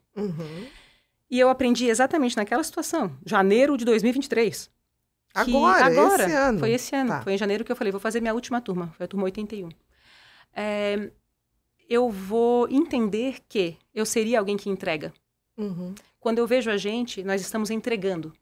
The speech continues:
Speaker 2: Se eu deixar algo meu contigo, tu vais garantir que aquilo que me pertence será meu.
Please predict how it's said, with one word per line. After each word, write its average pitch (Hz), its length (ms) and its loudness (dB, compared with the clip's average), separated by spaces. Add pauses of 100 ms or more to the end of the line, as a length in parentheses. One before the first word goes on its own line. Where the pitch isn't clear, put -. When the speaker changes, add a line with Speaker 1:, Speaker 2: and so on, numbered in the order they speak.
(380)
Speaker 2:
Se 220 440 -6
eu 208 120 -2
deixar 214 240 0
algo 254 180 4
meu 233 180 2
contigo, 202 560 -2
tu - 140 -12
vais 220 180 2
garantir 294 760 4
que - 160 -8
aquilo 226 440 0
que - 160 -4
me 269 120 4
pertence 240 420 -2
será 208 260 -4
meu. 170 180 -6